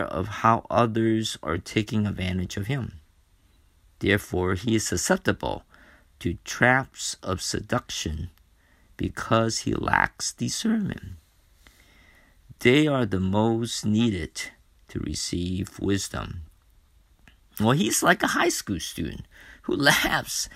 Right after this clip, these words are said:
at his parents' instruction and ignores it. The good news is that the simple can obtain wisdom if they pursue it.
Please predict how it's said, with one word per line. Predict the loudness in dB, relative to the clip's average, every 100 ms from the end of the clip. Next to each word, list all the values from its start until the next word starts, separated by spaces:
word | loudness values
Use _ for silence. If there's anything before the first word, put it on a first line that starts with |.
| -18 -18 -8
at | 0 2
his | 4 2 2 -2
parents' | -4 0 2 2 2 0 -2 -4 -4
instruction | 0 0 0 -2 -4 -2 -2 0
and | 0 -2 -2 2 2 2
ignores | 0 4 4 4 2 2
it. | -4 -10 -16 _ -20 -20 _ _ _ _
The | -4 -2
good | 2 0
news | 0 -4 -2 0 0 -2
is | -4 -4 -2
that | 0 -2 -2
the | -2
simple | 0 0 0 -2 -4 -4 -6 -14 -20 -20 -10
can | -2 0
obtain | 0 -2 -6 2 2 4 0 -2 -2
wisdom | 4 4 4 -4 -4 -4 -4 -6 -14 _ _
if | -8
they | -6 -6
pursue | -4 -6 -4 -4 -2 -2 -2
it. | -6